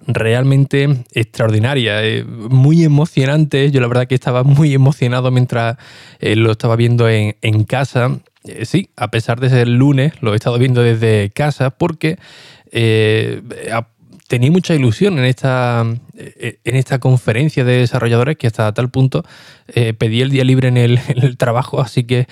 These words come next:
en vez de verlo desde el tren, pues preferí verlo aquí en, en casa tranquilote.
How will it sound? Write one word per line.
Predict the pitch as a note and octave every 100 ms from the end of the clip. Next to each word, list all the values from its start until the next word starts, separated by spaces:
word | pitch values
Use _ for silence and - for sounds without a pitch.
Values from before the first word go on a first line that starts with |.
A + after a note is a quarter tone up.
| - -
en | - A2+
vez | A#2
de |
verlo | B2 A#2+ A#2+ A#2+
desde | A#2 A2+ A2
el | G#2+ G#2
tren, | C3+ C3+ C#3+ - -
pues | F#2 G2
preferí | A2 G2 G#2+
verlo | A2 A2+ A2+
aquí | A2 - A2+
en, | G#2+ G#2 G#2+
en | - G#2+
casa | G#2 G#2+ G#2+
tranquilote. | G#2+ A2 G#2+ A2 C3 B2